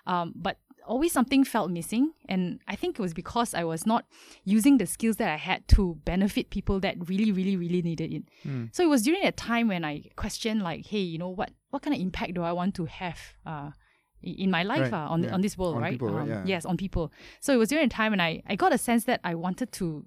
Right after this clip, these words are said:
Speaker 1: um, spend a little bit more time looking at things like social impact and, uh, impact consulting.
Speaker 2: Okay.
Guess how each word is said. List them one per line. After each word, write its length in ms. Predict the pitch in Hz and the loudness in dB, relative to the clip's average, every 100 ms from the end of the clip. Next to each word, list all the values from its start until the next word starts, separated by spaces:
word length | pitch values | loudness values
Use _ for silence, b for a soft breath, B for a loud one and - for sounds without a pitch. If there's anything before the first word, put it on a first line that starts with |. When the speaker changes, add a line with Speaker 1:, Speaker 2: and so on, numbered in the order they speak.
| - | -12
Speaker 1:
um, 300 | 160 147 147 B B B - | -8 -8 -10 B B B -20
spend 320 | - 262 269 | -2 4 4
a 60 | 185 | 4
little 220 | 185 196 | 0 0
bit 120 | 220 | 2
more 160 | 202 208 | 0 0
time 260 | - 214 | 0 0
looking 280 | 185 - 202 | 0 -2 -4
at 140 | 165 - | -4 -4
things 180 | 202 | -4
like 140 | - - | -4 -6
social 380 | 190 175 - 185 | -6 -4 -6 -6
impact 560 | 156 - - 170 160 | -6 -8 -8 -8 -6
and, 240 | 160 151 - | -6 -8 -10
uh, 80 | 147 | -14
impact 360 | - 165 - - | -10 -8 -8 -8
consulting. 680 | 190 170 156 165 175 165 214 | -8 -6 -6 -6 -6 -6 -8
Speaker 2:
Okay. 220 | 208 135 | -10 -10